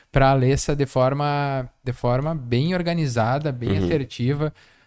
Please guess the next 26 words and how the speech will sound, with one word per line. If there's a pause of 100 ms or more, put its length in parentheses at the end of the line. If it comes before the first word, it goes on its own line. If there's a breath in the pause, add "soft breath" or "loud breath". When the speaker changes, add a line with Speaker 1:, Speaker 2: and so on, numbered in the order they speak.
(180 soft breath)
Speaker 1:
A
única
coisa
nesse
processo
que
não
deu
certo
foi
a
questão
da
dilatação
e
tudo
mais,
já
que
ficou
quinze
horas
em
trabalho
de
parto,